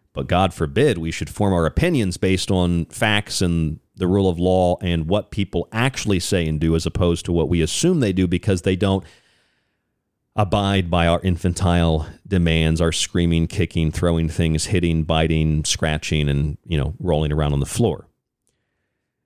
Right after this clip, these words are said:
Here's what Dobbs said. "Instead of seriously pressing the argument that the abortion right itself has deep roots, supporters of Roe and Casey contend that the abortion right is an integral part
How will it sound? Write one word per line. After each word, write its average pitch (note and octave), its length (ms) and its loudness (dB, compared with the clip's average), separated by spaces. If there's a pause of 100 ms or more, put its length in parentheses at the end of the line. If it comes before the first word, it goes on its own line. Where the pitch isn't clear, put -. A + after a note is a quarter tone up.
(300)
Here's C#3 200 2
what A2+ 140 2
Dobbs F2 320 0
said. D#2+ 160 0
"Instead C#3+ 300 2
of A2+ 180 -2
seriously C3+ 540 2
pressing A#2 440 0
the G#2+ 120 2
argument F2 420 2
that D#2+ 160 0
the E2+ 80 2
abortion F#2+ 520 0
right F2 220 2
itself F#2 440 0
has E2 240 0
deep D#2 200 -2
roots, A#2 560 0
supporters D3 520 0
of C#3+ 100 0
Roe A2+ 160 4
and F#2+ 100 2
Casey A#2+ 440 0
contend D#2+ 480 0
that E2 80 -2
the F2+ 100 2
abortion G2+ 460 0
right F#2 160 2
is F2 80 2
an F2 80 0
integral G#2 360 0
part E2 400 -2